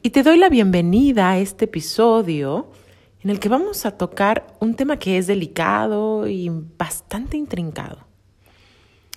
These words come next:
Me refiero al conflicto y a la violencia que se puede generar en situaciones de conflicto. Y quizás solo te menciono esto y ya se te quitan las ganas de escuchar este episodio de entrada, pero quiero decirte que aprender a navegar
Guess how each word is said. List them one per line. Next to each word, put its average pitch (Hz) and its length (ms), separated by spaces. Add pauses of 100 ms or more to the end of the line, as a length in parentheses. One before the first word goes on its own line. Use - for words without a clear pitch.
(200)
Me 196 80
refiero 202 320
al 311 120
conflicto 170 760 (220)
y 190 120
a 170 40
la 175 160
violencia 220 640
que - 80
se 185 140
puede 208 260
generar 185 380
en 233 100
situaciones 160 560
de 151 80
conflicto. - 640 (680)
Y 202 140
quizás 320 380
solo 311 280
te 302 100
menciono 208 480
esto 180 240
y 190 60
ya 175 100
se 185 120
te 165 140
quitan 175 280
las 139 120
ganas 170 260
de 160 40
escuchar 156 400
este 165 160
episodio 170 480
de 170 60
entrada, 151 500 (480)
pero 208 220
quiero 262 220
decirte 190 500
que - 80
aprender 185 440
a 254 60
navegar 190 720